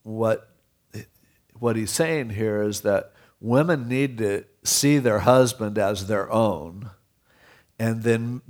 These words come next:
do what's necessary to create a healthy relationship with him by making the adjustments, by understanding, "This is my husband, he is what he is,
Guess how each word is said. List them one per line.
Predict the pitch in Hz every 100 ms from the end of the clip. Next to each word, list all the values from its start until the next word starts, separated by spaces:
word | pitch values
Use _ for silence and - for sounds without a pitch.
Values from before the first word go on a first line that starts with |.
| 107
do | 156 208 208
what's | 151 123 - -
necessary | 123 139 - 123 - 107 113 107
to | 92
create | - - 113 113 120 127 131 127 - - _ _ _ _ -
a | 113
healthy | 110 110 - 120
relationship | 123 123 123 147 - 90 - -
with | - -
him | 80 - - _ _ _ _ _ _
by | - 95
making | 107 113 - 123
the | 120 123
adjustments, | 113 110 101 - 104 104 104 - - _ _ _
by | 107 107
understanding, | 127 131 135 - 113 107 107 107 104 104 _
"This | 101 110 110 127
is | 120 131
my | 131 143
husband, | 113 98 95 104 98 98 - _ _ _
he | - 120 131
is | 120 131 139
what | 147 151
he | 170
is, | 151 110 107 104 110 -